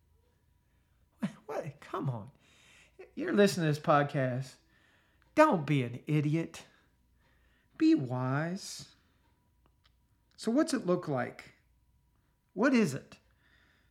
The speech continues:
to know the Lord? What is it so that his word is not a strange thing to us? In First John chapter two, verses three through six,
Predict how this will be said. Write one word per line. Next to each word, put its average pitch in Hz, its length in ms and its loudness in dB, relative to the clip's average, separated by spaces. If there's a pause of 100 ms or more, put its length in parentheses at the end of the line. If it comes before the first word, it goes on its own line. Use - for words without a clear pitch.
(100)
to 170 140 0
know 170 240 4
the 147 40 2
Lord? 131 460 -2 (800)
What 247 200 4
is 214 200 4
it - 260 -6 (560)
so 214 260 4
that 180 440 2
his 190 280 2
word 170 320 2
is 143 140 0
not 147 220 2
a 135 40 -2
strange 143 460 -2
thing 123 460 -6 (100)
to 131 180 -2
us? - 340 -14 (440)
In 139 60 -12
First 208 260 6
John 170 220 6
chapter 139 280 2
two, 123 360 -2 (760)
verses 160 300 0
three 156 200 2
through 143 220 -2
six, - 500 -10